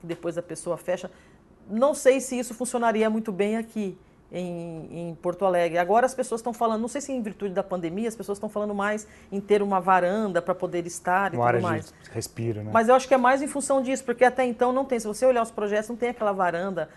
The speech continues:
Speaker 1: compondo. Então, assim, esse é só um exemplo, né, de coisa, mas é, é, é, são várias, são várias no dia a dia, é, são vários itens que a gente tem que observar pra, pro êxito, né, do, do, do projeto. Aqui, por exemplo,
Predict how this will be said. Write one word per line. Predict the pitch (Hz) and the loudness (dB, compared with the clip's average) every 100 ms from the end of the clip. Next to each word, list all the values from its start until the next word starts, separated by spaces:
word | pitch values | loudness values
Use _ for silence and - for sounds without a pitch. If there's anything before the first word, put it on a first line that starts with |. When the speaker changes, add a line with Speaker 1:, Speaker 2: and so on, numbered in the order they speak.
| - - | -20 -6
Speaker 1:
compondo. | 180 175 160 151 147 - - | -4 -4 -6 -8 -10 -16 -6
Então, | - 320 | 2 2
assim, | 339 277 - - | 2 -2 -4 -2
esse | 277 294 | -2 2
é | 349 | 0
só | 349 359 | 2 2
um | 466 | 2
exemplo, | - 226 247 254 196 | 0 4 4 2 0
né, | 180 | -4
de | 180 | -4
coisa, | 175 185 180 | -2 -2 -2
mas | 208 226 - | -4 -6 -6
é, | 208 220 240 | -6 -4 -4
é, | - 247 233 | 0 2 2
é, | 202 208 | -2 -4
são | - 311 | -2 2
várias, | 254 302 262 185 | 6 6 6 4
são | - 208 | 2 0
várias | 196 233 226 | 4 4 4
no | 214 | -2
dia | 190 226 | -2 0
a | 220 | 0
dia, | 185 226 269 190 - - - | -2 -4 -2 -2 -4 -18 -12
é, | - 190 185 | -4 -2 -2
são | 226 220 | -2 4
vários | 240 277 247 | 4 4 0
itens | 220 262 208 175 | -4 -4 -4 -6
que | - | -4
a | |
gente | 190 196 | -4 -6
tem | - 214 | -6 -4
que | 214 | -2
observar | 190 - 202 185 180 | -2 -2 -2 0 0
pra, | - 226 | 0 -4
pro | 233 285 285 | -4 0 6
êxito, | 254 247 208 - 156 - - - | 8 6 2 -8 -14 -14 -20 -12
né, | 165 165 | -8 -6
do, | 160 165 151 147 | -6 -6 -6 -10
do, | 156 160 151 143 135 131 | -10 -8 -8 -10 -12 -12
do | 156 | -14
projeto. | 156 165 151 147 135 143 | -6 -4 -4 -6 -4 -8
Aqui, | 170 226 | -8 -8
por | 220 247 | -2 -2
exemplo, | 190 208 220 233 | -2 -4 -6 -8